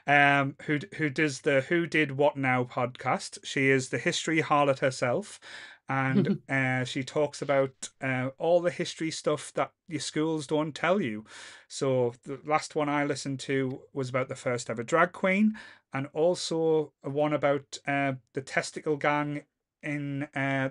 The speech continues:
Speaker 1: the, sorry, not the testicle gang, the testicle thieves in tw-,
Speaker 2: <laughs> Yes.
Speaker 1: in, in,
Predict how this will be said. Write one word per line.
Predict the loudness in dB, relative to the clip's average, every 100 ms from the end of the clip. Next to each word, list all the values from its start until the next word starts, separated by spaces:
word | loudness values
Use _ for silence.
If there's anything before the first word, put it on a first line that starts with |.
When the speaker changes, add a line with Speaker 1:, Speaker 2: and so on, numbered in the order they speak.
| -6
Speaker 1:
the, | -12 -14
sorry, | -6 -2 -2 -4 -14 -20 _
not | -6
the | -6
testicle | -4 -4 -2
gang, | 0 0 -4 -8
the |
testicle | -10 -2 -2 0 -2 -2
thieves | 2 0 2 -2 -4 -6 -8 -14 -6 -6 0
in | 2
tw-, | 4 4 4
Speaker 2:
<laughs> |
Yes. | 4 6 8 8 8
Speaker 1:
in, | 6
in, | 6